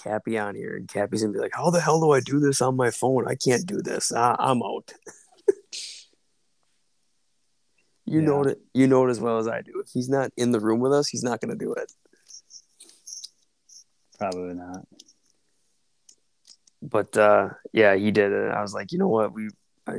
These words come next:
Speaker 1: we need to do it." I'm like, "If we can do it Tuesday nights, do it once a week, I think that would be, uh,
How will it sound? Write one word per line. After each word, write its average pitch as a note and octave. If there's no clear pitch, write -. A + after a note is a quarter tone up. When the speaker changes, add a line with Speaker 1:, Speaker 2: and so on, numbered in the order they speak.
Speaker 1:
we A2+
need A2+
to -
do A2+
it." -
I'm G#2+
like, G#2
"If G#2
we A#2
can B2
do A#2
it A2
Tuesday A#2+
nights, G#2+
do G#2+
it F#2
once G#2+
a G#2+
week, G#2+
I -
think G2+
that G2+
would G2+
be, G2+
uh, G2+